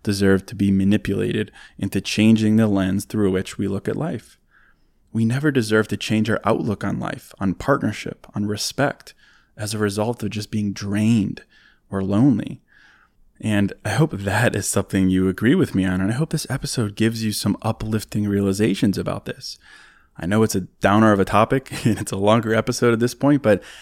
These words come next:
I think we should celebrate our right to not only tell ourselves the most uplifting stories about who we are and what we deserve in life, in a relationship, but also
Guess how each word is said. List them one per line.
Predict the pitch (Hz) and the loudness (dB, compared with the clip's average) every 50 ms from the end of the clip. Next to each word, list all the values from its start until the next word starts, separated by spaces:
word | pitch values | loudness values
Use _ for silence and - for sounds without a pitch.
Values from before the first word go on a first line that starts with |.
| - - _ _ _ - | -20 -20 _ _ _ -10
I | 120 | -8
think | - - 165 165 - | -4 -2 -2 -2 0
we | 170 151 | -2 -4
should | - - 127 - - | -2 -2 -4 -4 -4
celebrate | - - - 101 104 107 101 107 104 101 - | -4 -2 0 2 2 2 2 2 2 2 2
our | 95 98 92 | 0 -2 0
right | 92 95 92 95 92 - - - | 0 0 0 0 -2 -4 -6 -4
to | 101 | -2
not | 107 127 196 | -2 0 0
only | 247 262 226 139 107 | 2 2 2 2 2
tell | - - - 117 127 | 0 -2 -2 0 2
ourselves | 135 107 95 95 - - 92 87 92 95 104 110 - | 4 4 2 0 0 0 0 0 0 0 -2 -4 -4
the | - 95 | -2 0
most | 98 95 95 - - _ - | 0 0 0 -2 -6 _ -4
uplifting | 110 110 - - 104 104 95 - - 98 95 90 | -4 -4 -4 -4 -4 -4 -4 -2 -2 -2 -2 -2
stories | - - - 90 92 92 95 95 110 151 196 196 - - - - - - - _ - | -4 -6 -2 0 0 2 2 2 2 0 -2 -4 -8 -16 -20 -20 -20 -20 -20 _ -10
about | - - 98 87 90 | -8 -6 -4 -4 -6
who | - - 104 98 | -4 -4 -2 0
we | 98 98 92 92 | 0 2 2 4
are | 92 98 98 104 110 120 123 127 - - - - - _ | 4 4 4 4 2 0 -4 -8 -14 -20 -20 -20 -20 _
and | - 92 101 | -6 -2 0
what | 101 95 78 | 0 0 0
we | 98 98 | 0 0
deserve | 92 95 95 98 95 95 101 113 | -2 0 0 2 4 4 4 4
in | 101 95 | 4 2
life, | 98 101 123 165 - - | 2 2 2 0 0 0
in | 98 95 | 0 0
a | 92 | 2
relationship, | 92 95 95 90 98 113 - 120 127 - - 156 165 - - _ _ _ _ _ _ _ _ _ _ | 2 2 0 0 -2 -2 -2 -4 -4 -4 -4 -6 -6 -8 -14 _ _ _ _ _ _ _ _ _ _
but | - 107 107 | -10 -4 -2
also | 113 131 160 156 - - 101 98 95 92 92 | 0 0 0 0 0 0 0 2 0 -2 -4